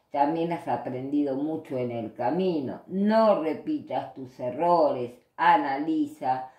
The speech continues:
para mejorar y evitar que los ciclos se perpetúen. En el futuro,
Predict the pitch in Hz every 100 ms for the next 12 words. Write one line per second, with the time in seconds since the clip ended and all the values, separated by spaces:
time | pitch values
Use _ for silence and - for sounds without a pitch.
0 | _ _ - 165 170 156 151 147 - 139
1 | 143 139 143 - - 175 165 151 135 -
2 | 143 151 147 151 135 135 - 147 - 143
3 | 143 143 147 127 143 131 127 131 - 143
4 | 131 117 98 92 90 _ - _ _ _
5 | - 226 226 196 - 160 - 170 180 170
6 | 143 -